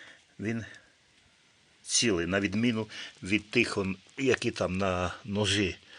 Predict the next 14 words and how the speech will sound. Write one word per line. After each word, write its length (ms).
Там 240
у 60
мене, 320
щас 260
покажу, 460
розбило, 680
не 140
затягував, 540
я 100
теж, 360
так 180
сказати, 380
пожалів 420
салінблок, 720